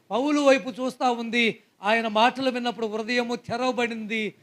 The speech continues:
ఆమె యేసుక్రీస్తును నమ్ముకుంది. ఆమె ఒక్కతే నమ్ముకుందా? తన ఇంటి వారందరూ కూడా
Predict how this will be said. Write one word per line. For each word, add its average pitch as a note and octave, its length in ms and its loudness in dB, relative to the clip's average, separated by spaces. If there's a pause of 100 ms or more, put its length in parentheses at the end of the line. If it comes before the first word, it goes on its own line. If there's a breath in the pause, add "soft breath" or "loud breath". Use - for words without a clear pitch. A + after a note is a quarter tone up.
(260 soft breath)
ఆమె G3+ 260 0
యేసుక్రీస్తును G#3+ 1040 -2 (380)
నమ్ముకుంది. C#3+ 580 -8 (580)
ఆమె F3 180 -4
ఒక్కతే G#3+ 320 -2
నమ్ముకుందా? A3+ 760 -2 (880)
తన G#3 140 0
ఇంటి A#3+ 360 0
వారందరూ C4+ 760 4
కూడా C#4 580 4